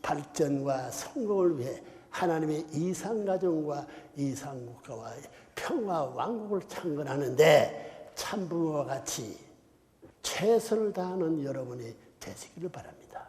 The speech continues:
그래서 결론이에요. 억저 창성의 평화의 왕 하나님을 참부모로 모시고 사는 참된 왕자 왕녀가 되십시오.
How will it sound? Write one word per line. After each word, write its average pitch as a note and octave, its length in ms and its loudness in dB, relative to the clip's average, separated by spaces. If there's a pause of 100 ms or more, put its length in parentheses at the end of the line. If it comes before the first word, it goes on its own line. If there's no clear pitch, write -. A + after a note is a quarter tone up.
(720)
그래서 B2+ 360 -8
결론이에요. C3+ 580 -2 (300)
억저 F3 560 4
창성의 E3+ 600 0
평화의 C#3+ 480 0
왕 B2+ 320 -4 (540)
하나님을 F#3 640 2
참부모로 G3 680 -6
모시고 - 360 -16 (1000)
사는 G#3 920 12
참된 F#3 640 -2
왕자 D#3 560 2
왕녀가 C3 640 -6
되십시오. - 580 -20